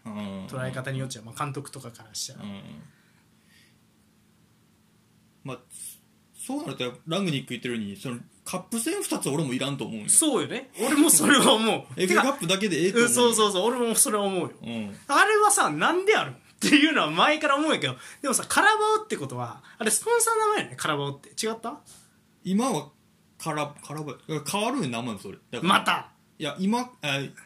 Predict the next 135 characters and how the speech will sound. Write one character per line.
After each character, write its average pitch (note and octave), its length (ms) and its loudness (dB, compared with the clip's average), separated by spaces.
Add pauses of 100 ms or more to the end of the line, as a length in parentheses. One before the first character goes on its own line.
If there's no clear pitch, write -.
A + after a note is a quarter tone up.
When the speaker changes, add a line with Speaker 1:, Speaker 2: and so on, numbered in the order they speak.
(220)
Speaker 1:
今 F#3+ 180 -2
す B3+ 100 0
ぐ G3 60 -2
変 - 80 -6
わ C#3 60 -2
る C3+ 60 -4
か B2+ 60 -4
知 C#3 80 -6
ら C3 60 -4
ん B2 40 -6
け A#2+ 60 -4
ど、 A#2 320 -6
歴 C#3+ 220 -2
史 - 60 6
Speaker 2:
将 A3+ 140 4
来 A3+ 100 6
的 G#3+ 80 2
に。 E3 60 0
Speaker 1:
ず - 20 -2
っ - 20 -6
と - 60 -8
変 E3+ 100 2
わ - 40 -4
っ - 40 -10
て A#3 80 0
き - 60 -4
て A#3+ 80 0
る A3+ 60 2
わ G3+ 60 -2
け - 100 -6
よ。 - 100 -14
何 B2+ 220 -4
年 C3+ 120 -4
か B2 80 -6
に G#2 60 -6
一 - 100 -14
回。 - 100 -10
Speaker 2:
そ D#4 380 4
う - 20 6
い - 20 6
う - 20 4
こ D#3+ 60 2
と？ E3 60 -2
Speaker 1:
ス - 20 -2
ポ E3 40 0
ン - 20 0
サ - 20 0
ー - 20 0
が E3+ 80 -4
変 D3 80 -4
わ A#2+ 60 -2
る - 60 -4
か G#2 60 -10
ら。 F#2 160 -14
Speaker 2:
あ、 - 260 -6
ス - 160 0
ポ F4 120 2
ン F4+ 60 2
サ F4 120 2
ー - 40 0
が E4+ 100 -2
変 C#4+ 120 0
わ D#4+ 120 2
っ D#4+ 120 -12
て。 D#4 380 -4
Speaker 1:
そ C#3 60 -10
う C3 40 -8
そ A#2 180 -4
う - 60 -12
そ F#3 80 -4
う。 - 20 -2
Speaker 2:
あ、 A#3+ 200 -2
そ - 220 2
れ E4+ 160 4
で E4 100 0
こ D#4 180 -2
う D4+ 80 -8
変 B3+ 120 -6
わ - 140 -2
っ - 20 -6
て C#4 60 -8
っ A#3+ 40 -10
て - 60 -16
ん - 20 -16
の。 - 20 -10
Speaker 1:
そ - 60 -10
う C3+ 80 -14
そ - 0 -
う。 - 0 -
Speaker 2:
あ。 D#3+ 80 -6
Speaker 1:
う - 40 -4
ん。 A2 120 -6 (960)
Speaker 2:
ま E3 80 -2
あ D#3+ 40 -2
で D#3+ 60 -4
も C#3 60 -6
そ F3 160 2
う G#3 40 2
よ C#3+ 60 -2
ね。 B2 120 -8
だ F3 100 -2
っ - 40 -10
て D3 120 -2
プ - 160 -8
レ A3 80 0
ミ D4 80 2
ア D#4+ 60 2
リ E4+ 100 6
ー - 20 2
グ B3+ 60 2
も F#3 60 0
昔 F3 280 -4
バ A3+ 200 4
ー C4+ 40 0
ク C4 100 -2
レ F3 120 4
イ C#3+ 40 0
ズ B2+ 120 -6
プ - 100 -12
レ C#3 60 -4
ミ C#3+ 120 -6
ア C#3 60 -2
リ C#3 120 -6
ー - 20 -8
グ A#2+ 60 -8
や G2+ 40 -14
っ - 60 -20
た - 80 -20
も B2+ 60 -8
ん B2 60 -6
ね。 A2+ 100 -2
Speaker 1:
う G2 100 -10
ん G2+ 40 -10
う - 100 -8
ん。 - 80 -14